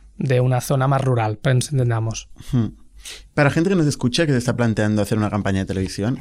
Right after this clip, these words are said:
Speaker 1: Vale.
Speaker 2: y, y quiere tener un poco las, los economics de una
Speaker 1: Ujú.
Speaker 2: campaña de televisión, ¿cu-, cuánto cuesta una campaña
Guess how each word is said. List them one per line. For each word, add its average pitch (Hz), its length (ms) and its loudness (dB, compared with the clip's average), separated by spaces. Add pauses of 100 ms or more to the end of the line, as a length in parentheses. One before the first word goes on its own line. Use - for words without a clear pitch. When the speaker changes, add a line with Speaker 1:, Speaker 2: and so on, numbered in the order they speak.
Speaker 1:
Vale. 139 220 -2
Speaker 2:
y, 107 120 -2
y 101 120 -8
quiere 110 180 2
tener 107 180 2
un 101 80 0
poco 107 220 -2
las, 98 460 0
los 104 160 0
economics 101 560 -2
de 107 120 2
una 104 140 0
Speaker 1:
Ujú. 131 60 2
Speaker 2:
campaña 104 180 2
de 98 60 0
televisión, 101 340 -2
¿cu-, - 180 -4
cuánto 160 240 2
cuesta 92 340 -2
una 87 120 -2
campaña 87 560 -4